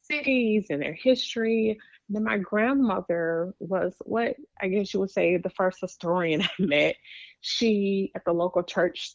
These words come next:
um, that I grew up in, she put together the entire history of the church and made what we would call today an exhibition. And I remember being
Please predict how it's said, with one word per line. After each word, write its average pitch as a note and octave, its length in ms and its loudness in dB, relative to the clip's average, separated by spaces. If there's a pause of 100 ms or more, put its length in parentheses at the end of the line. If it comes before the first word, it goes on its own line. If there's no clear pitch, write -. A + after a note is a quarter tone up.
um, D#3+ 260 -8
that E3+ 100 -8
I F3 120 -4
grew D#3 240 -2
up D#3+ 200 -6
in, F3 400 -8 (640)
she - 240 -2
put - 220 -6
together E3 420 -2
the D#3+ 80 -4
entire D3 440 -6
history E3 360 -4
of - 80 -6
the - 80 -2
church - 480 -10 (500)
and F#3 220 -2
made F#3 440 4
what - 200 -2
we F#3 120 2
would - 180 -2
call E3+ 340 -2
today D3+ 460 0
an - 100 -2
exhibition. D#3 1000 -4
And D#3+ 100 -6
I D3+ 80 -4
remember D#3 400 -6
being D3 380 -8